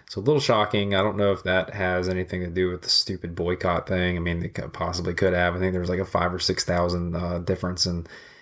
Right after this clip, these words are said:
in, uh, overall attendance, uh, was the, uh, the, the figure. But, um,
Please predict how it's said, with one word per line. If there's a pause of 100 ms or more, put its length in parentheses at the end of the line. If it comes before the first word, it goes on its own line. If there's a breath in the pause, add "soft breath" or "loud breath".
(160 loud breath)
in,
uh,
overall
attendance,
uh,
was
the,
uh, (160)
the,
the
figure.
But,
um,